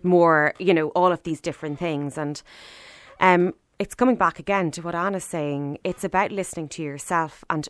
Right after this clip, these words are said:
trusting the fact that you're having this feeling and it is a response to something that's happening around you. And, you know, when I'm talking or working with people, I'll always say, you know, "Is this a functional issue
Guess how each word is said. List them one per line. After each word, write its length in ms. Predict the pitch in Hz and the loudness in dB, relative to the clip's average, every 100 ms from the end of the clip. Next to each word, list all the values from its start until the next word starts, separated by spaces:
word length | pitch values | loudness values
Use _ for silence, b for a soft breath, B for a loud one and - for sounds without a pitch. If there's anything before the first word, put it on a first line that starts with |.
| - | -8
trusting 500 | - 202 - 180 160 | -4 -4 -4 -6 -6
the 60 | |
fact 380 | - 147 - - | -4 -6 -6 -14
that 140 | - | -10
you're 100 | 185 | -10
having 300 | 175 190 190 | -4 -4 -4
this 200 | 170 156 | -8 -8
feeling 380 | - 165 151 139 - | -10 -8 -6 -8 -6
and 160 | 160 165 | -4 -2
it 80 | |
is 140 | 196 220 | -4 -4
a 40 | |
response 640 | 185 165 - 170 151 - - | -6 -8 -4 -2 -2 -6 -10
to 100 | 156 | -6
something 400 | - 165 - 147 | -4 -4 -4 -8
that's 160 | 143 | -8
happening 360 | - 147 - 143 | -10 -10 -8 -8
around 380 | 135 139 151 151 | -6 -6 -6 -6
you. 160 | 131 120 B B B B B | -10 -14 B B B B B
And, 280 | 196 185 180 - _ - | 0 0 0 -8 _ -10
you 160 | 208 | -2
know, 240 | 185 185 - | 0 0 -4
when 120 | 196 | -2
I'm 200 | 196 233 - | 0 -2 -4
talking 380 | - 185 175 175 | -8 -6 -4 -4
or 100 | 165 | -4
working 300 | 165 170 160 | -6 -8 -8
with 120 | 160 | -10
people, 280 | - 185 165 | -8 -10 -6
I'll 120 | 156 151 | -6 -6
always 200 | 151 151 | -8 -8
say, 400 | 196 175 156 - _ | -4 -4 -4 -10 _
you 120 | - 175 | -6 -4
know, 120 | 170 | -2
"Is 140 | 220 214 | -2 -4
this 340 | 277 - - - | -6 -8 -16 -16
a 60 | 175 | -16
functional 580 | - 202 208 - 233 | -6 -6 -4 -6 -6
issue 340 | 233 233 294 | -6 -8 -10